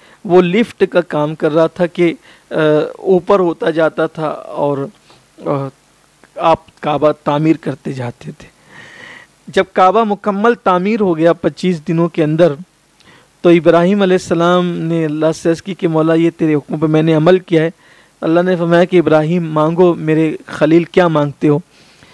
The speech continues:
अर्ज़ की मौला कि तूने तो सभी दिया है,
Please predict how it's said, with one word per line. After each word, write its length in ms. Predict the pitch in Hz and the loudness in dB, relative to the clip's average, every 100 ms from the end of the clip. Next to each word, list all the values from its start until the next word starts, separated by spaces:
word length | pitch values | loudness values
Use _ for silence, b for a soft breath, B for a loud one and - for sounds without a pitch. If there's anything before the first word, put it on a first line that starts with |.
| b b 170 | b b 0
अर्ज़ 200 | 175 - | 0 -2
की 140 | 202 | -2
मौला 340 | 175 165 170 | 0 2 2
कि 420 | 165 170 156 - - - | 0 -2 -4 -6 -10 -4
तूने 240 | 170 180 | 0 0
तो 100 | 180 | -2
सभी 400 | 170 185 170 196 | -2 0 2 0
दिया 280 | 160 175 180 | 0 2 4
है, 180 | 160 | 2